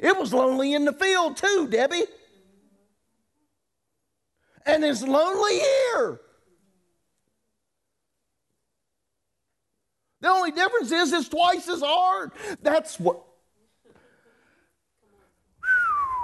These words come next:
That's why he said, "I want a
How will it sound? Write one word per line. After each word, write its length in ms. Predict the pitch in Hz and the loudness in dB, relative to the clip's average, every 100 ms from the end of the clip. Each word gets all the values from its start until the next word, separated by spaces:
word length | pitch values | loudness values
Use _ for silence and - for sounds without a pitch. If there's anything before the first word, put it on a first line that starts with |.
| 906 855 807 855 855 - _ - - _ _ _ _ _ _ _ | -8 -10 -8 -10 -10 -16 _ -20 -20 _ _ _ _ _ _ _
That's 220 | 160 233 - | -2 -2 0
why 200 | 208 175 | 0 0
he 160 | 190 | -2
said, 500 | - - 180 165 143 - _ _ | -6 -2 2 2 0 -6 _ _
"I 60 | 160 | -2
want 220 | 165 | 0
a 80 | 147 | 0